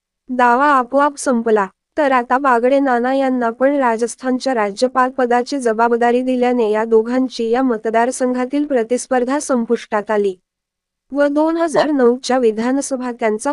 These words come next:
फुलंब्री विधानसभेवरचा निवडणुकीत कल्याण काळे यांनी बागडे यांचा पराभव केला, तर दोन हजार चौदा आणि दोन हजार एकोणीसच्या निवडणुकीत हरिभाऊ बागडे यांनी परत बाजी मारून डॉक्टर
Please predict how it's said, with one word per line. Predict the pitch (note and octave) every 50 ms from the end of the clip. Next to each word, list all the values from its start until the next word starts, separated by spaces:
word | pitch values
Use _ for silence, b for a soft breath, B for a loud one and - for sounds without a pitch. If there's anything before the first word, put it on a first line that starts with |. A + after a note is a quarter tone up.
| C#4+ -
फुलंब्री | B3+ A#3+ A#3+ A#3+ A#3+ A#3+ B3 B3+ C4+
विधानसभेवरचा | C#4+ B3 A#3 G#3+ A#3 A#3+ A#3+ B3+ B3+ - C4+ C4 C4+ C#4 C4+ C4 B3+ - C4+
निवडणुकीत | C4 B3 A#3 A3+ A3+ A3+ A3 A3+ A#3+ B3 - B3 A#3 - _
कल्याण | - A3+ A3+ A3+ A#3 A#3 A#3
काळे | A#3 A#3+ A#3+ A#3+ B3 B3+
यांनी | A#3+ A#3 A3 A3 A3+ A#3 A#3
बागडे | A3 G#3 G3 G3 G3 G#3+ A#3 C4 C#4
यांचा | C#4 C4+ C#4 C#4+ C#4 D#4 D4+
पराभव | D4 - B3 A3 G#3+ G#3 G#3 A3 A#3 A#3+ A#3+
केला, | B3 A#3+ A#3+ B3+ C4+ C4+ -
तर | D4 C#4 C#4
दोन | B3 A#3+ B3 B3 B3
हजार | A#3+ A#3+ A#3 B3+ B3+ B3+
चौदा | B3+ - - A3 G#3+ A3 B3 B3+
आणि | C4 B3+ C4 C4+ C4+
दोन | A#3+ A#3+ B3 B3 A#3+
हजार | A#3 A#3 A3+ A#3+ A#3 A#3+
एकोणीसच्या | A#3 A3+ A3+ C4+ C#4 C#4+ C#4+ B3+ - - - D#4
निवडणुकीत | D4 C4 A#3+ A3+ A3+ A#3 A#3+ B3 C4 C#4 C#4 - C#4 B3 -
हरिभाऊ | - A#3+ A3+ A3 G#3+ G#3+ A3+ A#3+ B3 B3
बागडे | A3+ G#3+ G#3 G3+ G3+ A#3 B3 C4+ C#4
यांनी | C4+ B3+ A3+ A3 A3 A3+ B3
परत | B3 B3 A#3 A3 A3+ A3 G3+
बाजी | G3+ G#3+ G#3+ G#3+ G#3+ B3 C4
मारून | B3 B3 A3+ A3 A3 A3 A3
डॉक्टर | A3 G#3+ G#3 G#3 _ _ - G3 F3+